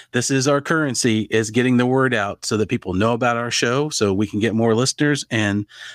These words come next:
has spread a much wider net, much like a predator net that is, starts very small and then bursts forward to grab big,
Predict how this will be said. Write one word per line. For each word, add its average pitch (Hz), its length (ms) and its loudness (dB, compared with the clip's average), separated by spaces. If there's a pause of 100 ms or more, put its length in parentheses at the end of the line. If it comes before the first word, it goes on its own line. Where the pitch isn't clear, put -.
has 123 240 -2
spread 147 320 -2
a 139 100 -2
much 151 240 -4
wider 165 560 0
net, 147 400 2
much 135 200 -2
like 175 120 0
a 151 60 -4
predator 170 560 -2
net 104 320 0
that 107 140 2
is, 113 140 2
starts 180 360 -2
very 165 240 0
small 151 580 0
and 101 100 0
then 104 180 -2 (200)
bursts 254 440 0
forward 143 480 2
to 120 100 -6
grab 117 380 -2 (160)
big, 190 300 0